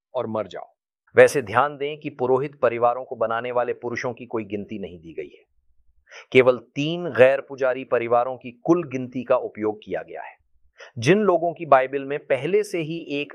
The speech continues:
अनुमानित सुधार शामिल नहीं है, उनके लिए हमारे पास मौजूद सबसे पुरानी इब्रानी पांडुलिपियों से संकेत मिलता है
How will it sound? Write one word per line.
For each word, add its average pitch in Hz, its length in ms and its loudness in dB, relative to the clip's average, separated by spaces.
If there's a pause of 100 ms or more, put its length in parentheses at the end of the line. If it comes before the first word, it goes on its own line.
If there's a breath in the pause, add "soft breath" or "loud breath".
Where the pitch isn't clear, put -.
अनुमानित 135 640 0
सुधार 143 420 2
शामिल 143 400 -6
नहीं 117 260 -8
है, - 140 -18 (540)
उनके 127 280 0
लिए 131 200 -2
हमारे 127 320 0
पास 123 300 -2
मौजूद 113 440 -8
सबसे 131 320 0
पुरानी 127 560 -2
इब्रानी 135 480 2
पांडुलिपियों 131 640 -4
से 143 140 -8
संकेत 113 520 -6
मिलता 104 280 4
है 147 220 -2